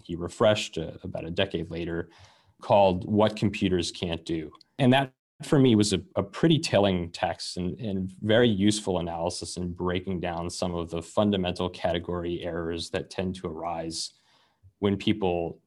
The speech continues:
try to build, or A I researchers try to build programs that can putatively replace the, the capability and function of human thought. Uh, some of the specific things that he called attention to are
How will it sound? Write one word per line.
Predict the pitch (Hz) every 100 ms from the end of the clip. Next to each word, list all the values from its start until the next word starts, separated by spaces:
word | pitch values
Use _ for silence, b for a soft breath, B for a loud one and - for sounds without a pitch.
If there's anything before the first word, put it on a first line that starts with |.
| _
try | - 117 104 101
to | 104 95
build, | 90 98 90 87
or | 82 78
A | 95
I | 92
researchers | 85 87 - 90 - 87
try | - - 90 92
to | 92
build | 90 90 87 82 -
programs | - 98 92 92 82 82 87 -
that | 92 87 - _
can | - 90
putatively | 90 107 92 90 85 90 82
replace | 82 82 90 90 -
the, | - 87 80
the | 95
capability | - 92 90 90 85 82 82
and | 82
function | 82 82 82 - 82 82
of | 90 92
human | - 92 85 80
thought. | - 82 80 _ _ _ -
Uh, | 117 101
some | - 123
of | 113
the | 110
specific | - - - 135 131
things | 120 107
that | 110
he | 101
called | 95 95 92
attention | 90 110 98 110 98
to | 92 - 87 85
are | 85 85 85